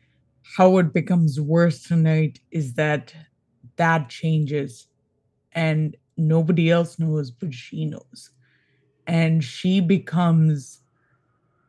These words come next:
some kind of leader of either a house of rangers or s-, several,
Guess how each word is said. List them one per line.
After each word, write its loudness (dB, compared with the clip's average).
some 2
kind 2
of 2
leader 0
of -2
either 0
a 2
house -8
of -2
rangers 0
or 0
s-, -8
several, -4